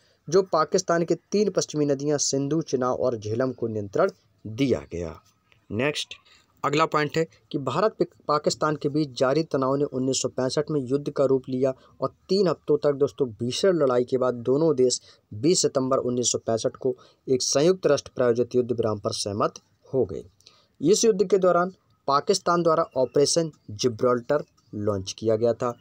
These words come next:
और युद्ध के बाद भारत और पाकिस्तान के बीच दस जनवरी उन्नीस सौ छियासठ को तत्कालीन सोवियत संघ के ताशकंद, वर्तमान जो ताशकंद है वो आपका उज्बेकिस्तान में पड़ता है, वहाँ पर शांति समझौते पर हस्ताक्षर किए गए। इसमें से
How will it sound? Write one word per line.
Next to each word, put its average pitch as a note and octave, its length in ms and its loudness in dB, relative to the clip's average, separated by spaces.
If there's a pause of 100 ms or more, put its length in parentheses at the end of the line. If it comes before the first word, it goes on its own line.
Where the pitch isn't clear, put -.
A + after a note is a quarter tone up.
(300)
और C#3+ 120 0
युद्ध F3+ 260 2
के F#3+ 140 2
बाद D#3+ 280 2
भारत D3 440 0
और C#3+ 200 0
पाकिस्तान C3+ 460 0
के B2+ 140 -6
बीच D3+ 340 -2 (280)
दस D#3+ 320 0
जनवरी D#3 360 2
उन्नीस B2 320 -2
सौ B2 80 0
छियासठ B2 400 -4
को C3+ 140 -2 (140)
तत्कालीन D3 500 0
सोवियत D3 480 0
संघ C3+ 260 -2 (100)
के C3+ 100 0
ताशकंद, G#2+ 720 -4 (380)
वर्तमान D3+ 580 -2 (300)
जो A#2 100 -6
ताशकंद D3 520 -2
है D#3 60 -2
वो C#3 100 -2
आपका B2+ 280 -2
उज्बेकिस्तान A2+ 680 0
में C#3 120 0
पड़ता C3 320 -4
है, C#3+ 120 -4 (460)
वहाँ D3+ 220 0
पर F#3 120 -2
शांति D3 420 0
समझौते C#3 440 0
पर B2+ 100 -2
हस्ताक्षर A2+ 500 -6
किए A2+ 280 -2
गए। B2+ 180 2 (380)
इसमें G3 340 2
से G3+ 180 -4